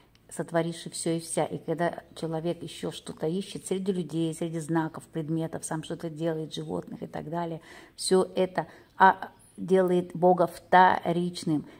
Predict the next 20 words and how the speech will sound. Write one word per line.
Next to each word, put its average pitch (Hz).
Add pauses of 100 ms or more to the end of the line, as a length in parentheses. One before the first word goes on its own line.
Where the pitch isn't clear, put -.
(120)
недопустимо. 185
И 170
Бог 170
об 160
этом 165
говорит 160
через 151
все 214
свои 170
слова, 156
все 180
книги, 170
всё 165
Писание. 156 (360)
"Не 175
потерплю 180
этого, 156
не 170
потерплю 165 (320)
никаких 190